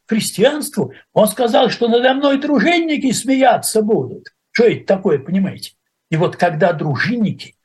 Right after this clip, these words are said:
обзавелись своими землями и крепостными и завели свои собственные дружины, вот из этого потом появилось боярство,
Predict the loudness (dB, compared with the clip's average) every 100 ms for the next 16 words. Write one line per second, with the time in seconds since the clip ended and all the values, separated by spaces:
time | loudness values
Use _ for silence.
0 | _ -2 -2 -2 -4 -2 -2 -2 -2 -2
1 | -2 -2 0 0 2 0 -4 -6 -6 -4
2 | -4 -2 -2 -2 -8 _ _ -2 0 2
3 | 0 2 0 0 0 0 2 2 2 -2
4 | -2 -2 0 0 0 0 0 2 0 0
5 | -6 _ _ _ 0 2 2 2 2 2
6 | 2 2 4 2 0 -2 0 0 -2 0
7 | 2 2 2 -2 -10 -8